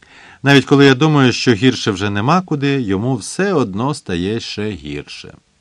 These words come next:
Щось має статися. Зі своєю меланхолією він уже не може справитися так майстерно, як раніше. Цього тижня він тричі ридав, щоразу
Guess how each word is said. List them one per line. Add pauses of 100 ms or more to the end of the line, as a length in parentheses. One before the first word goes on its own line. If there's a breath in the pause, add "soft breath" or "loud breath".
(340)
Щось
має
статися. (560 loud breath)
Зі
своєю
меланхолією (260 loud breath)
він
уже
не
може
справитися (400)
так
майстерно,
як
раніше. (280 loud breath)
Цього
тижня
він
тричі
ридав, (220 loud breath)
щоразу